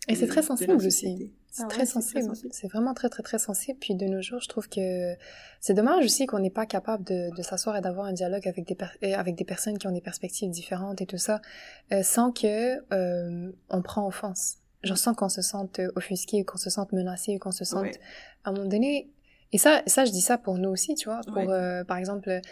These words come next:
Speaker 1: dépendamment de où est-ce qu'on se situe, par exemple, si je mets une, une fille qui porte le niqab avec une fille qui met un hijab, avec une fille qui met un turban, avec une fille qui met, euh, un bonnet, par exemple, euh, et une fille qui met pas de hijab du tout, ben, c'est dommage, mais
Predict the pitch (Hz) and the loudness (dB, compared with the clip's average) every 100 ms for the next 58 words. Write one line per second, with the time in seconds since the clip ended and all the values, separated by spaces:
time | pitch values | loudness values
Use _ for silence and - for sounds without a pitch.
0 | - - - - 185 190 208 202 220 190 | -18 -18 -14 -4 0 4 4 4 4 4
1 | 185 185 196 - 190 196 269 226 190 185 | 4 2 0 -2 -2 -2 -2 -2 -4 -4
2 | 196 190 202 196 208 202 - 185 180 180 | -4 -2 -2 -2 -2 -4 -2 -2 -2 -4
3 | 180 180 - 226 202 190 - 185 180 - | -2 -2 0 0 0 -4 -2 -4 -2 -2
4 | 240 247 185 185 185 - 196 190 185 185 | -2 0 -2 -2 -4 -4 -4 -2 -2 -4
5 | - 175 196 226 190 185 185 - 196 190 | -6 -4 0 0 0 0 -2 -2 -2 -4
6 | 185 180 185 170 196 220 196 - 185 180 | -4 -4 -6 -4 -4 -2 -4 -2 -2 -2
7 | 208 - 185 185 185 185 185 185 202 - | -4 -2 -2 -2 -6 -8 -8 -8 -12 -18
8 | - - 185 180 180 226 226 190 180 190 | -12 -2 2 4 4 4 0 -2 -2 -2
9 | 247 330 - - - - - _ 190 175 | -2 -4 -12 -20 -20 -20 -20 _ 0 2
10 | 175 175 190 185 226 214 185 180 185 - | 2 2 2 2 2 2 0 0 -4 -2
11 | 185 185 170 170 233 277 - - - _ | -2 -2 -4 -4 -4 -4 -6 -20 -20 _
12 | _ _ _ _ - _ 196 185 - 185 | _ _ _ _ -20 _ -2 -2 0 0
13 | 190 285 277 190 180 180 | 2 2 2 2 0 -2